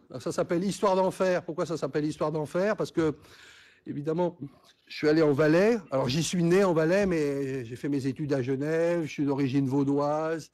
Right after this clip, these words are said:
Donc, j'étais plutôt en, en terre, euh, pas tout à fait chez moi. Puis, le Valais, c'est un peu la Corse de la Suisse. Donc, c'est un peu mafieux. Donc, si on n'est pas tout à fait impliqué, euh, localement, c'est,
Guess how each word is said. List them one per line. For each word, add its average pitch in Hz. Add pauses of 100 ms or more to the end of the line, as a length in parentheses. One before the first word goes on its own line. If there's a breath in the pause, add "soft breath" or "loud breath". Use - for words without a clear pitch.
(400 loud breath)
Donc, 143
j'étais 143
plutôt 160
en, 151
en 143
terre, 156
euh, 127 (280)
pas 143
tout -
à 143
fait 143
chez 127
moi. 175
Puis, 156 (460 loud breath)
le 151
Valais, 151
c'est 160
un 139
peu 151
la 135
Corse 135
de 147
la 131
Suisse. - (200)
Donc, 123
c'est -
un 127
peu 151
mafieux. 147
Donc, 135
si -
on 135
n'est 131
pas 139
tout 135
à 139
fait 147
impliqué, 135
euh, 127
localement, 135
c'est, 117